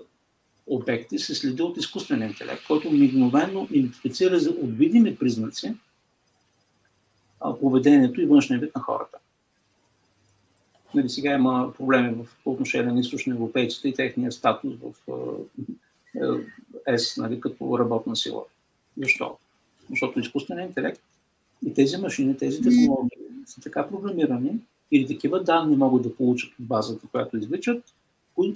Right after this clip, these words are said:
които да ни идентифицират като проблемна личност. И хората трябва да го знаят това предварително. Преди да отидем на едно летище, ние трябва да бъдем,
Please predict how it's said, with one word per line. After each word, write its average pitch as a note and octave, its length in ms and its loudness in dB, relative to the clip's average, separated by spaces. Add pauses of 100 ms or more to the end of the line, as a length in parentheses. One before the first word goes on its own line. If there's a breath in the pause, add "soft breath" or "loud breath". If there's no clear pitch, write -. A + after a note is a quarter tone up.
които D#3+ 220 4
да F3 120 0
ни D#3+ 140 6
идентифицират C3+ 880 0
като F3 300 -2
проблемна C3 680 4 (220)
личност. - 520 -6 (920)
И C3+ 180 0
хората F3 360 2
трябва D#3+ 220 -2
да D3+ 100 0
го B2 60 -2
знаят C3+ 240 0
това - 180 0
предварително. A#2 600 -6 (880)
Преди B2+ 220 2
да E3 120 8
отидем C3 480 4
на A#2+ 100 2
едно A#2 220 2
летище, D#3 440 -4
ние D3+ 180 0
трябва C3+ 220 -2
да B2+ 80 -2
бъдем, C3 320 -2